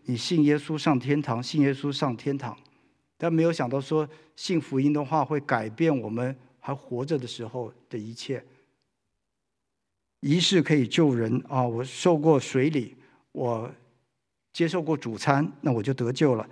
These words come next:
还有就是得救不需要悔改，你要相-，相信上帝是爱我们的，是全能的就可以了哈。那教会呢，就是会有一种现象，在某一个角落，某一次聚会的某一个时间，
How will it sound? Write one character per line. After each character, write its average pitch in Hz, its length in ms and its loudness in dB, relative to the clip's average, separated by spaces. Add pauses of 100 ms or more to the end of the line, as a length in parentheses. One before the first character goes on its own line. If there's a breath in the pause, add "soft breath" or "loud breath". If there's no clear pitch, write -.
(280 loud breath)
还 131 140 2
有 131 100 6
就 131 140 -2
是 131 120 -4
得 123 200 -4
救 135 160 -4
不 131 100 -14
需 139 160 -10
要 135 100 -4
悔 127 240 -10
改， 123 260 -12 (360 soft breath)
你 120 80 -8
要 135 140 0
相-， 151 320 -4
相 156 220 -2
信 143 220 0 (220 loud breath)
上 151 260 2
帝 135 120 0
是 131 140 -2
爱 147 200 0
我 113 200 -4
们 110 120 -12
的， 120 100 -6
是 139 140 -10
全 120 260 -6
能 131 160 -4
的 127 100 -2
就 135 120 -2
可 127 240 -4
以 139 80 0
了 - 160 -8 (100)
哈。 110 120 -12 (680 loud breath)
那 156 120 6
教 175 240 6
会 175 220 6
呢， 135 160 8
就 139 120 0
是 135 120 -4
会 156 160 2
有 120 160 2
一 135 40 0
种 127 140 0
现 127 240 2
象， 131 220 0 (220 loud breath)
在 165 160 4
某 135 320 6
一 147 60 4
个 165 140 4
角 107 260 0
落， 123 300 2 (280)
某 127 280 2
一 139 40 2
次 165 180 0
聚 175 240 -2
会 151 180 2
的 139 100 6
某 117 240 6
一 127 60 -2
个 151 100 2
时 135 240 -2
间， 151 280 2